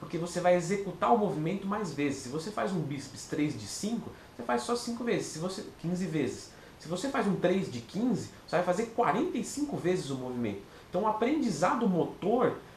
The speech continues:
é, de impulsos elétricos mesmo, vai ser mais eficiente,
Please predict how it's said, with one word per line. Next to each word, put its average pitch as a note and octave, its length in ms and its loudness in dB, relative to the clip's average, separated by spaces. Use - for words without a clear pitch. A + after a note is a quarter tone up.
é, A2+ 400 2
de C#3 120 -4
impulsos F3+ 520 -2
elétricos B2 580 0
mesmo, C#3 440 -2
vai D#3 140 4
ser G3+ 200 2
mais F3+ 400 2
eficiente, G3 800 -4